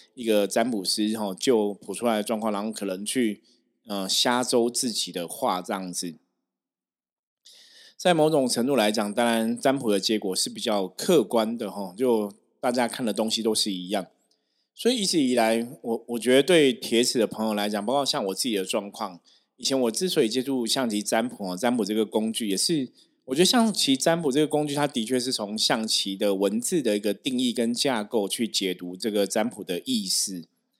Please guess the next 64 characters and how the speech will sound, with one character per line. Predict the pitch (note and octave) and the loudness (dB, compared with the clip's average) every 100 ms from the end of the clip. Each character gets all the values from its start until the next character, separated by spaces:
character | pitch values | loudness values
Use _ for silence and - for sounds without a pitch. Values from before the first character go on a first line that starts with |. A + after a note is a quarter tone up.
| _ - - | _ -20 -2
那 | D3+ | 0
早 | B2+ A2+ | 2 2
期 | A2 | 2
跟 | C#3 | 0
大 | C#3 | 2
家 | C3 | 2
谈 | A#2+ G#2+ G#2+ | 0 -4 -2
过 | A2+ | -2
嘛， | G2+ G2+ | -2 0
因 | B2+ | 0
为 | |
我 | A#2 G#2 | 0 0
那 | A2 | -2
时 | A#2 | 0
候， | A#2+ A2 G#2 A2 | 2 4 0 -4
呃， | G#2 F#2 F2+ | -8 -10 -10
可 | - | -4
能 | G#2 G#2 | -2 -2
我 | |
们 | G2+ | -4
真 | D#3+ | -2
的 | E3 | 0
小 | - F#2 | 0 -2
时 | A#2 | 2
候 | A2+ G#2 | 2 2
比 | _ _ | _ _
较 | - C3+ A#2 G2+ G2 _ _ _ _ _ _ | -2 2 2 0 -4 _ _ _ _ _ _
不 | B3 | -2
能 | G3+ D3 | -2 0
讲 | D3+ G#2 | -2 -2
敏 | G2 G2 A#2 | -2 -4 -2
感， | B2+ G#2 | -2 0
就 | B2 | 2
说 | D3+ D3 D3 - - - | 4 2 0 -12 -20 -4
也 | - | 0
许 | E3 | 2
我 | A2 | 2
灵 | G2+ A#2+ | 0 0
感 | G2+ | -2
真 | G2+ | -2
的 | A#2 | -4
比 | G2+ | 0
较 | A#2+ G#2+ | 2 2
强， | - F#2+ G2 | 0 -4 -4
或 | A#2+ | -2
者 | |
说 | A#2+ C3 A#2+ | 2 4 4
我 | F#2+ | 2
对 | A#2+ A2+ | 2 2
这 | |
些 | A2+ A2+ | 2 2
占 | B2+ B2 | 2 0
卜 | A#2 | 0
的 | F#2+ | 0
东 | G#2+ G#2+ | -2 -2
西 | - G#2+ G#2 | 0 -2 -2
可 | G2 | -4
能 | F#2+ G2+ _ _ | -6 -8 _ _
与 | G2+ G2 | -12 -2
生 | - B2 | 2 2
俱 | C3 D3+ B2 | 2 0 0
来 | G2 F#2+ | 0 -2
就 | F#2+ B2 | 0 2
有， | G2+ | 2